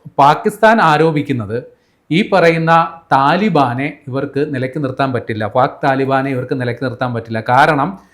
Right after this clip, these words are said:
ഈ അഫ്ഗാനിസ്ഥാനിലെ ആഭ്യന്തര സുരക്ഷ ഉറപ്പുവരുത്താൻ ഈ താലിബാൻ ഭരണകൂടത്തിന്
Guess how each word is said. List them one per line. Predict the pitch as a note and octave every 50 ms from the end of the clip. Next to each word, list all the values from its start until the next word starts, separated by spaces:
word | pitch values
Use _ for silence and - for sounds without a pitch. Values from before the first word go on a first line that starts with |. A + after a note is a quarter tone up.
| _ _ _ _ - -
ഈ | D#3+ E3 F3 F3+ F3+ - -
അഫ്ഗാനിസ്ഥാനിലെ | C#3 - - - E3+ G3+ G#3+ G#3+ A3 A3+ A3+ - G3+ F3+ F3 F3 F3+ G3 F#3+ D3+
ആഭ്യന്തര | C#3+ D3 D#3 D#3+ D#3+ - G3 G#3+ G#3 G#3 G#3+ G#3+ A3 A3 -
സുരക്ഷ | F3+ D#3+ E3+ E3 E3+ - F#3
ഉറപ്പുവരുത്താൻ | F3 D#3+ C#3+ C#3 C#3 C#3 - F#3+ F3 D3 B2 A#2+ - - C3+ C#3+ F3+ F3 - _ _ _ _ _ _ -
ഈ | C#3+ C#3+ D3 D3 C#3 C#3+ C#3+ C#3+
താലിബാൻ | D#3+ E3+ F3 E3 E3+ E3+ F#3+ G3 G3 E3+
ഭരണകൂടത്തിന് | C3+ D3 C3 C3 D3 C#3+ C3+ B2+ B2 B2+ B2 - B2 C#3